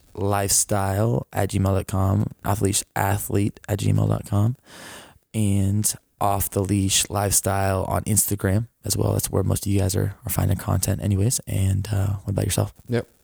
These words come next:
Speaker 2: Uh, you can find me at, at P A D D Y G L E A S O N, Paddy Gleason. Um, and Facebook is Paddy Gleason as well.
Speaker 1: Yeah, so thank you again, uh, to Tangelo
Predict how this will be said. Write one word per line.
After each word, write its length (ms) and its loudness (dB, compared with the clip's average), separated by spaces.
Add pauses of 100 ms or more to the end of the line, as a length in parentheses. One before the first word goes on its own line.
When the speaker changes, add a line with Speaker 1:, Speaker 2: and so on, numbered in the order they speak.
Speaker 2:
Uh, 560 2
you 80 -4
can 180 -10
find 180 0
me 80 2
at, 100 -6 (160)
at 240 -2 (840)
P 260 0
A 300 0 (260)
D 200 0
D 180 2
Y 400 0 (420)
G 220 0
L 180 0
E 140 -2
A 240 2 (320)
S 160 0
O 80 -2
N, 140 -2 (100)
Paddy 220 0
Gleason. 400 -2 (560)
Um, 580 -2
and 160 0
Facebook 420 -2
is 160 -10 (280)
Paddy 220 -2
Gleason 340 -6
as 120 -6
well. 180 0 (800)
Speaker 1:
Yeah, 80 0
so 120 0
thank 240 0
you 100 2
again, 340 0 (180)
uh, 320 2
to 100 -12
Tangelo 520 0